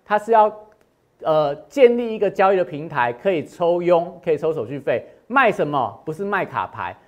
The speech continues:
它卖木下的名画。木下我，我以前的美术没有学得很好啦，但是听说是一个非常有名的画家嘛。未来他在宏达电的平台上面拍卖出来的价格，它会带动宏达电有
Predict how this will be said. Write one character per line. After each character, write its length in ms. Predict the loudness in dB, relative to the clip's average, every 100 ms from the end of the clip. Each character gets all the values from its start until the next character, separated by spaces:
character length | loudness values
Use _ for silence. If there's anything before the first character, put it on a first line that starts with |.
| _ _
它 200 | 4 4
卖 320 | 2 -2 -2 -8
木 320 | -6 -4 -4 -4
下 300 | 2 4 4
的 100 | 0
名 280 | -4 -8
画。 360 | -2 0 0 -4
木 160 | -8 -6
下 200 | 0 0
我， 300 | 0 -2 -6 -14 _ _ _ _
我 180 | -4 -2
以 100 | -2
前 200 | -4 -2
的 100 | -2
美 260 | -4 -4 -6
术 160 | -6
没 120 | -6 -4
有 100 | -4
学 160 | -4
得 140 | -4 -4
很 180 | -8
好 180 | -8 -6
啦， 140 | -6 -4
但 140 | -6
是 60 | -6
听 240 | -6 -6
说 120 | -6
是 140 | -6 -6
一 60 |
个 100 | -6
非 160 | -4 -4
常 160 | -6 -8
有 100 | -10
名 160 | -12
的 80 | -12
画 280 | -4 -2 -2
家 260 | -4 -8
嘛。 180 | -8 -12 -16 _ _
未 220 | 4 6
来 200 | 6 4
他 200 | 2 -2
在 400 | 0 4 4 2 -4 -12
宏 220 | -10 -4
达 180 | 0 2
电 140 | 0 -4
的 80 |
平 180 | -6 -8
台 160 | -6 -6
上 160 | -6
面 160 | -6 -10 -6
拍 180 | -6
卖 160 | -4 -6
出 120 | -4
来 140 | -4 -4
的 20 |
价 320 | 0 2 2
格， 300 | 0 -6 -6 -10 _ _
它 160 | -4
会 200 | -2 -2
带 220 | -2 -2 -2
动 220 | -4 -6
宏 220 | -10 -6
达 160 | -6 -4
电 180 | -6
有 160 | -8 -8